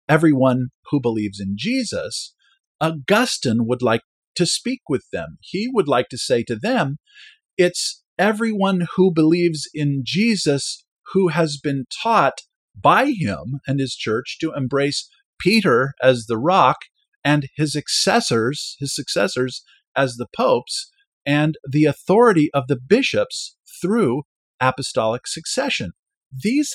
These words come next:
things would be preached against by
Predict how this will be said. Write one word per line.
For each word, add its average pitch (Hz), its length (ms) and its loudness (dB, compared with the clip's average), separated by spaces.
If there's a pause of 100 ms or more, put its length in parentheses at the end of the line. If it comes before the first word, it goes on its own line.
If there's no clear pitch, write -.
things 135 540 -4
would 131 220 0
be 127 220 -2
preached - 480 -6
against 113 960 -2 (340)
by 104 500 -2